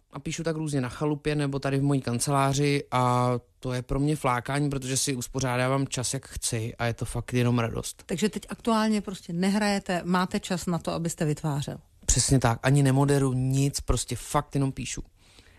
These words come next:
Speaker 2: A když moderujete, co moderujete?
Speaker 1: Různě, ehm, mm, mám to jako součást obživy právě, abych měl potom čas na to psaní, ale jako docela mi to baví. Různý firemní večírky, studentský akce a tak, všechno možné.
Speaker 2: Co vás baví na firemních večírcích?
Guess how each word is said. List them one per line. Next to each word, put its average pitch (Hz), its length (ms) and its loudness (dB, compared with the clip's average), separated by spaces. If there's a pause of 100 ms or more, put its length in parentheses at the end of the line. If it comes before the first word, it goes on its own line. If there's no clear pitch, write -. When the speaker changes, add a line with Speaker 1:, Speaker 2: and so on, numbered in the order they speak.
(120)
Speaker 2:
A - 40 -16
když 160 240 -6
moderujete, 160 580 -4
co - 140 -8
moderujete? 202 680 -4 (800)
Speaker 1:
Různě, 135 680 6
ehm, 127 400 2 (540)
mm, 120 680 -2
mám 123 180 2
to 135 100 0
jako 127 360 0
součást 131 400 0
obživy 127 280 2
právě, 123 280 4
abych 127 260 -2
měl 123 160 0
potom 123 460 -2 (160)
čas 123 200 -4
na 127 100 0
to 135 120 -2
psaní, 120 520 0
ale 139 180 4
jako 143 180 0
docela 139 220 -2
mi 139 100 2
to 156 100 0
baví. 131 220 0 (220)
Různý 135 360 2 (220)
firemní 131 340 2
večírky, 123 880 -2 (140)
studentský 123 640 -2
akce - 340 -8
a 131 40 -10
tak, 131 220 -10
všechno 135 260 -4
možné. 123 160 0
Speaker 2:
Co 123 60 2
vás 156 200 0
baví 156 260 -2
na 160 100 0
firemních 160 420 -2
večírcích? 180 680 -4